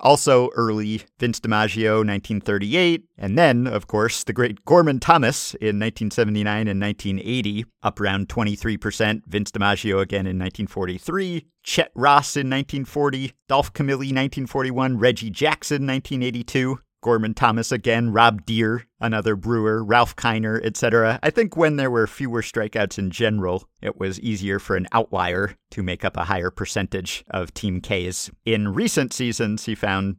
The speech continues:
Adam Dunn would be the king, twenty twelve White Sox. He was eighteen point five percent of their strikeouts.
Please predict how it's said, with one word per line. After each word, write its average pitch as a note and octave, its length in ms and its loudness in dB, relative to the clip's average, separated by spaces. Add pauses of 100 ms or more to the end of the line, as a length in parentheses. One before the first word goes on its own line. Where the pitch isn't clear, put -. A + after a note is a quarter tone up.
(120)
Adam B2 300 -2
Dunn A#2 400 0
would A2 180 -6
be A2+ 100 -6
the G#2+ 120 -6
king, A2 340 -4 (160)
twenty A#2 260 -2
twelve A2 360 0
White G#2+ 200 0
Sox. - 640 0
He G2+ 100 -6
was F2+ 220 -6
eighteen G#2 380 -4
point G2+ 260 -4
five G2+ 320 0
percent G#2 300 -4
of G2 100 -6
their G#2 140 0
strikeouts. G2+ 640 -2